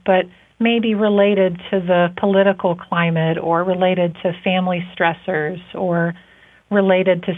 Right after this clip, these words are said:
some changes in the workplace that have caused a lot of people, a lot of my patients and others,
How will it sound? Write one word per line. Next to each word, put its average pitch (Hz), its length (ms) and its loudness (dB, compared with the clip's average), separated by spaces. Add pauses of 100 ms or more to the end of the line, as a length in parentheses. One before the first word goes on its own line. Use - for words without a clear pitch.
some 185 120 -2 (120)
changes 180 420 0 (160)
in 190 220 -4
the 175 80 0
workplace 175 640 -2 (180)
that 165 300 0 (460)
have 196 200 0 (260)
caused 208 360 0 (100)
a 214 100 -2
lot 240 260 4
of 202 100 0
people, 175 440 -2
a 175 40 0
lot 190 160 4
of 185 40 0
my 175 120 -2
patients 175 500 -4
and 185 100 -6
others, 175 320 -2